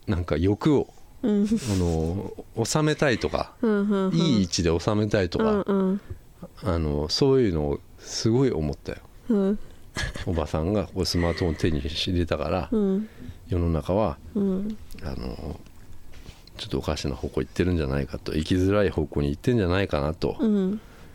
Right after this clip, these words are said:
Speaker 1: 思ったりするんだけどさ。
Speaker 2: うん、うん、うん。
Speaker 1: うん。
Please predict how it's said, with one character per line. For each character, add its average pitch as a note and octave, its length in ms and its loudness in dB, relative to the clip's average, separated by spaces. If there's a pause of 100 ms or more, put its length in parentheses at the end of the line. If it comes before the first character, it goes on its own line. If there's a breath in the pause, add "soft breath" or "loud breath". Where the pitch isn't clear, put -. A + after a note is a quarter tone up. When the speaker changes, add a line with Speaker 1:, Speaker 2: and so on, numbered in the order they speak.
(260 loud breath)
Speaker 1:
思 D#2+ 160 0
っ D#2+ 40 -4
た D2+ 100 -2
り C#2 60 0
す - 140 -6
る E2+ 60 2
ん D#2 40 0
だ C#2 80 -2
け B1 80 -6
ど B1 100 -10
さ。 - 220 -4
Speaker 2:
う A3+ 40 2
ん、 - 20 2
う - 20 2
ん、 G#3 80 2
う G3+ 40 2
ん。 G#3 80 2
Speaker 1:
う G3+ 680 2
ん。 D#2+ 400 0